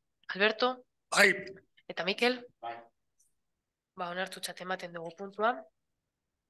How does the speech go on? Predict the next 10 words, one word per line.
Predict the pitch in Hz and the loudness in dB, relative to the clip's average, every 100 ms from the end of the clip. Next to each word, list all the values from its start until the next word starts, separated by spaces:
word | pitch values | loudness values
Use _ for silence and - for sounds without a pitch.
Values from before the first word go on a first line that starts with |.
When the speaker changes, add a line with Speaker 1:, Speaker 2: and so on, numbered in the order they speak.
| _ _ _ _ _ _ _ _ _ _ _ - | _ _ _ _ _ _ _ _ _ _ _ -6
Speaker 1:
Zazpigarren | - 196 - 240 226 220 208 208 | 0 2 6 8 8 8 4 0
puntua, | 233 233 247 262 285 - - | -6 2 6 8 8 2 -2
ondasun | 214 214 240 240 214 | 2 4 4 4 2
higiezinen | 208 226 - 202 190 185 | 4 4 4 4 2 4
gaineko | 185 196 220 226 | 4 4 4 4
zerga | 202 220 220 247 | 4 6 8 8
arautzen | 214 214 220 220 | 8 6 4 0
duen | 208 226 | 4 6
ordenantza | 202 196 214 220 226 | 6 8 8 6 4
fiskalen | 208 - 220 240 | 2 4 6 6